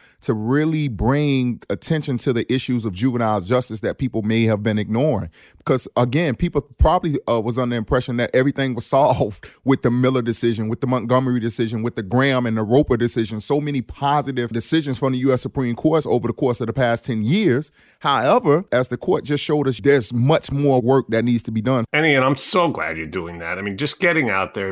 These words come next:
Speaker 2: and spreading the word and getting other people involved and motivated and, and angry. Pressure breaks pipes, and we need everyone to join us on this mission. We're so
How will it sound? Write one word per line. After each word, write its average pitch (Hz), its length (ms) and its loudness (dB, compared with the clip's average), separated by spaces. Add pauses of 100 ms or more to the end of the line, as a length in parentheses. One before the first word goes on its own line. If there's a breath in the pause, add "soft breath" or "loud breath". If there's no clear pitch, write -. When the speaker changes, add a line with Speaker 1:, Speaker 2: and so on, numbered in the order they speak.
Speaker 2:
and 104 120 -14
spreading 160 440 0
the 147 100 0
word 95 540 -4
and 98 240 -10
getting 160 360 0
other 117 260 -2
people 101 640 -8
involved 117 520 2
and 143 200 4
motivated 104 680 0
and, 107 200 -6
and 135 200 -2
angry. 180 520 0
Pressure 135 320 -2 (120)
breaks 101 340 -6
pipes, - 580 -8
and 98 240 -10
we 139 260 -2
need 107 500 -2 (480)
everyone 95 580 -4
to 101 100 -16
join 95 280 -6
us 87 120 -10
on 82 140 -12
this 76 120 -16
mission. 71 420 -16
We're 101 180 -6
so 139 680 2